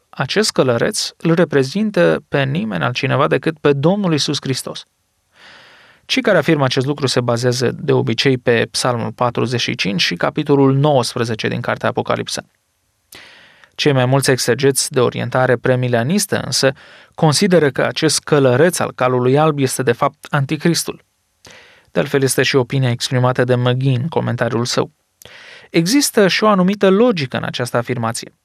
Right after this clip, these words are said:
În cele din urmă, Domnul Iisus este cel care rupe sigiliile. Ar fi o întorsătură interesantă ca el care rupe sigiliul să se și arunce în șaua calului alb și să pornească în împlinirea lucrurilor asociate cu acest sigiliu.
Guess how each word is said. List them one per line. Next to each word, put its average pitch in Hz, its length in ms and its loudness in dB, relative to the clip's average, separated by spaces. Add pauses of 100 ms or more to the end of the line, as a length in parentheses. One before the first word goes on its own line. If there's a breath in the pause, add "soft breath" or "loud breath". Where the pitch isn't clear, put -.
(340)
În 170 120 0
cele 165 260 2
din 139 160 0
urmă, 165 360 4
Domnul 131 340 0
Iisus - 560 -4
este 131 360 -4
cel - 200 -8
care 113 220 -4
rupe 120 240 -4
sigiliile. 165 580 -2 (800 loud breath)
Ar 156 100 -2
fi 180 140 0
o 180 100 6
întorsătură 160 680 2
interesantă 196 640 0
ca 113 140 -6
el 156 440 2
care 123 320 -2
rupe 208 300 0
sigiliul 165 500 0
să 143 160 -6
se - 180 -10
și - 200 0
arunce 185 400 4
în 151 60 -6
șaua 143 300 0
calului 127 440 -2
alb 151 200 2
și - 160 -8
să 123 160 -2 (120)
pornească 139 520 0
în 131 60 -4
împlinirea 127 640 0
lucrurilor 123 520 2
asociate 127 640 0
cu - 100 -6
acest - 240 -6
sigiliu. 123 400 -6